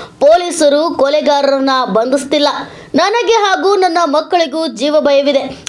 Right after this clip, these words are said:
ನಾವು ಮನೆಯಿಂದ ಹೊರಬರದಂತಹ ಸ್ಥಿತಿಯಲ್ಲಿದ್ದೇವೆ. ನನ್ನ ಗಂಡನನ್ನ ಕೊಲೆ ಮಾಡಿದಂತೆ ನನ್ನನ್ನು ಹಾಗೂ ನನ್ನ ಮಕ್ಕಳನ್ನ ಕೊಲೆ ಮಾಡಬಹುದು. ನಮಗೆ ರಕ್ಷಣೆ ಕೊಡಿ. ನನ್ನ ಗಂಡನನ್ನ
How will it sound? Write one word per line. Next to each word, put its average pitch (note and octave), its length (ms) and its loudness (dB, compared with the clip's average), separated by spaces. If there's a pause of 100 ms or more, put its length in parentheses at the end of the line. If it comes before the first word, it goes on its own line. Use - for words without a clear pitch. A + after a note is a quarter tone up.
ನಾವು C#4+ 380 0
ಮನೆಯಿಂದ D4+ 480 -2 (160)
ಹೊರಬರದಂತಹ C#4+ 800 -4
ಸ್ಥಿತಿಯಲ್ಲಿದ್ದೇವೆ. C4+ 880 -2 (440)
ನನ್ನ F#4+ 200 2 (200)
ಗಂಡನನ್ನ G4 520 0 (220)
ಕೊಲೆ D#4 240 0
ಮಾಡಿದಂತೆ E4 880 -2
ನನ್ನನ್ನು D4+ 540 -4
ಹಾಗೂ D4 400 -4
ನನ್ನ D#4+ 300 -4
ಮಕ್ಕಳನ್ನ C#4 520 -8 (220)
ಕೊಲೆ B3+ 200 0
ಮಾಡಬಹುದು. C4 640 -2 (280)
ನಮಗೆ D4 400 0
ರಕ್ಷಣೆ F4+ 440 -6
ಕೊಡಿ. A#3+ 340 -2 (280)
ನನ್ನ B3+ 180 -2 (120)
ಗಂಡನನ್ನ D#4+ 520 0